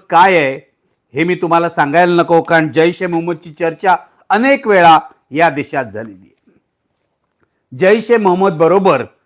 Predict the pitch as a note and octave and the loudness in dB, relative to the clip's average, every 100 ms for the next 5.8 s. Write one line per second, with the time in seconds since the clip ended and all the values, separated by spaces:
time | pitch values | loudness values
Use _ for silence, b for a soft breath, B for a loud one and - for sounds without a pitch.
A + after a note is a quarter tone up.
0 | _ _ _ _ _ _ D#3 F3+ A3 D4 | _ _ _ _ _ _ 0 0 2 2
1 | C#4 G#3 F3 D3 - E3 D#3 D#3+ D#3 D3 | 4 4 2 0 0 -4 -2 0 -2 -2
2 | E3 D#3 E3+ D#3 D3+ D3+ C#3+ C3 - D3+ | -4 0 0 0 -4 -6 -6 -6 -8 -12
3 | F3 _ _ _ _ B2 G3 A3 A3+ A#3+ | -12 _ _ _ _ -2 0 2 4 4
4 | G3+ E3+ A3+ F3 B2 - E3 F#3+ G#3+ D3 | 2 0 0 -2 -4 -8 -4 -4 -4 -6
5 | F#3+ B3 A#3+ G3+ F#3+ F3+ F#3+ | -4 -4 -6 -6 -8 -4 -2